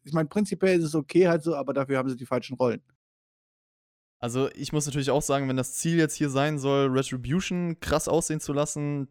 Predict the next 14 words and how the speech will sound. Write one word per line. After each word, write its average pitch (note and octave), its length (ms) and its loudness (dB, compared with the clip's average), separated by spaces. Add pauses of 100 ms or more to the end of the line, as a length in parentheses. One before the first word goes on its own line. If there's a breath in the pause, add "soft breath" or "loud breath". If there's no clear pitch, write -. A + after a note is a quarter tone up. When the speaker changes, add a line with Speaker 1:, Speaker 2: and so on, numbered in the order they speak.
(140)
Speaker 2:
das - 280 -2
kommt B2+ 340 -4
immer C#3 140 -2
noch C3 140 -4
überhaupt A#2+ 280 -2
nicht - 120 -12
rüber. D#3 260 -2
Aber C#3+ 440 4 (560 soft breath)
ich - 180 -4
fand - 220 2
das E3 120 -2
Ende F3+ 240 -2
von D3 180 -6
Raw C#3+ 360 2